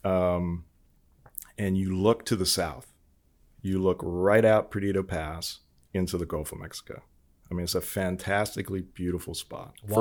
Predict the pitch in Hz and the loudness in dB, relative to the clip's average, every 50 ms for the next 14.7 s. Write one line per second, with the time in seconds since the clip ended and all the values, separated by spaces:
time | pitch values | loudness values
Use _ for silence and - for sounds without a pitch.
0 | 117 - 127 87 92 110 117 - - 117 110 110 104 107 113 117 117 120 120 117 | 6 6 6 4 4 0 -2 0 0 0 2 2 2 4 4 4 4 4 4 2
1 | 110 - - - 123 113 113 110 - 98 98 101 107 113 117 117 117 117 117 117 | 0 -2 -4 -2 -2 0 -2 -2 2 6 8 10 12 12 12 12 12 12 10 8
2 | 113 - 117 110 110 110 107 110 123 127 123 110 113 110 107 104 98 92 87 85 | 6 6 8 10 10 10 10 8 8 6 6 8 8 10 10 10 8 6 4 4
3 | 80 80 - - 95 95 90 - - - - 107 98 90 - - 107 107 104 101 | 2 -2 -4 -4 -4 -4 -2 -4 -4 -4 -2 -2 -2 -2 -2 -2 0 2 4 4
4 | 95 - - 87 85 82 - 92 87 85 87 - - 87 87 - - 92 92 92 | 2 2 0 -4 -4 -4 -2 -2 -2 -2 -2 -4 -4 -6 -8 -6 -6 -4 -2 0
5 | 98 101 101 101 101 104 104 101 - - 120 113 107 - - 113 101 92 - 98 | 2 2 2 2 2 0 -2 0 2 4 4 4 4 2 0 0 0 0 0 2
6 | 95 98 - 107 92 92 98 95 92 - 98 98 101 92 - - 92 90 85 85 | 2 2 2 -2 0 2 2 0 0 0 0 0 0 0 -2 -4 -4 -6 -6 -8
7 | - _ - - - - - - _ _ _ _ - - 85 92 92 92 95 92 | -10 _ -20 -20 -20 -20 -20 -20 _ _ _ _ -6 0 2 4 6 6 4 4
8 | - - 113 110 - - 107 107 104 104 104 101 - - - 101 101 98 95 92 | 6 6 6 6 6 6 6 8 8 8 8 6 4 0 0 0 0 0 -2 -2
9 | - - - - _ - 107 101 98 95 95 95 92 90 90 92 95 101 101 104 | -4 -6 -8 -10 _ 0 0 2 2 2 2 2 2 2 2 2 2 4 4 2
10 | 101 101 101 101 92 - - - - - - 92 90 85 90 95 98 98 92 92 | 2 2 0 0 -2 -4 -10 -16 -18 -12 -8 -6 -4 -4 -2 -2 -2 -2 -4 -4
11 | - 104 95 95 90 - - - - - 98 95 92 92 92 90 87 98 98 92 | -4 -4 -4 -2 -2 -4 -4 -6 -4 -4 -2 -2 0 0 0 0 0 -2 -4 -6
12 | 90 - 98 90 90 90 85 - - 104 98 95 - - 95 95 92 90 90 90 | -4 -2 -2 0 0 -2 -4 -4 -4 -4 -4 -4 -4 -4 -2 -2 -2 -2 -4 -4
13 | 92 95 92 90 - 98 92 90 87 - 87 - 90 87 87 87 85 80 82 90 | -4 -2 -2 -2 -2 -2 -4 -4 -6 -8 -8 -6 -6 -6 -4 -4 -6 -6 -6 -6
14 | 85 82 80 78 82 82 78 - - - - - - - | -6 -6 -6 -6 -8 -8 -10 -12 -12 -14 -14 -12 -14 -18